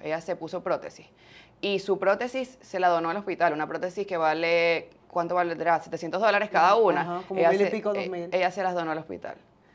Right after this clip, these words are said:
Speaker 1: Ca-, la
Speaker 2: Wow.
Speaker 1: prótesis, la cirugía, el cirujano, yo hablé con el cirujano, que le dije, "No tiene suficiente dinero, que nos ayudara", tal. La cirugía salía en doscientos y pico,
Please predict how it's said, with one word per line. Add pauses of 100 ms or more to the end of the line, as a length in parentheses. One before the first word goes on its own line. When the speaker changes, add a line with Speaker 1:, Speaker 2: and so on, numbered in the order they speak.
(200)
Speaker 1:
Ca-,
la
Speaker 2:
Wow.
Speaker 1:
prótesis,
la
cirugía,
el
cirujano,
yo
hablé
con
el
cirujano,
que
le
dije,
"No
tiene
suficiente
dinero,
que
nos
ayudara",
tal. (320)
La
cirugía
salía
en
doscientos
y
pico,